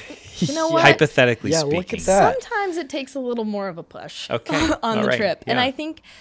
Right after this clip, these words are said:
Speaker 1: um, I love making friends, but there was no, like, necessity. Like, why would I go sit with someone new at lunch when I have my set friend group and I
Speaker 3: Mm-hmm.
Speaker 1: know, like, my routine and I stick to that?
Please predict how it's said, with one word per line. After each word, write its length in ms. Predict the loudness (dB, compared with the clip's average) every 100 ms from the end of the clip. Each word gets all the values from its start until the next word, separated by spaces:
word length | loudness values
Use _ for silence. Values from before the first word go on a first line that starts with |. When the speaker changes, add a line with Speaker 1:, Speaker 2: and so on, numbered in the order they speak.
| -20 _ _ _
Speaker 1:
um, 280 | -2 -2 -2
I 100 | -2
love 220 | 2 2 0
making 320 | -4 -8 -12
friends, 300 | -12 -12 -2
but 180 | -2 0
there 100 | -2
was 160 | 0
no, 160 | -2 0
like, 220 | -2 -4
necessity. 800 | -12 -10 -8 -8 -8 -12 -16 -20 -12
Like, 200 | -10 -10 _ -16
why 220 | -6 -4
would 100 | -2
I 100 | -4
go 140 | -4
sit 160 | -4 -6
with 100 | -6
someone 300 | -6 -6 -2
new 160 | -2 -2
at 60 | -2
lunch 260 | -6 -6
when 100 | -8
I 80 | -6
have 180 | -4 -4
my 120 | -4
set 220 | -6 -8
friend 220 | -6 -8
group 240 | -6 -8 -8
and 100 | -8
I 60 |
Speaker 3:
Mm-hmm. 100 | -6
Speaker 1:
know, 180 | -6 -4
like, 240 | -4 -6 -6
my 100 | -6
routine 460 | -6 -6 -8 -8
and 120 | -8
I 40 | -10
stick 300 | -10 -10 -10
to 80 | -4
that? 220 | -2 -2